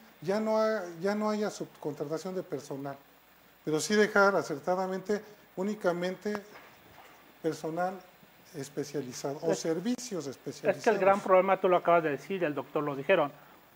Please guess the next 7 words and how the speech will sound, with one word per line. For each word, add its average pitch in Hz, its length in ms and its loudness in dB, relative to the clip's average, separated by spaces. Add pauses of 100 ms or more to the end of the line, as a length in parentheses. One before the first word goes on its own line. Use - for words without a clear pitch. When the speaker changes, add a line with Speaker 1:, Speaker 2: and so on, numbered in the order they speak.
(640)
Speaker 2:
la 170 120 2
empresa 226 380 10
Patito 226 800 10
creó 190 280 8
servicios 185 380 4
administrativos 160 720 0
Patito 139 500 -4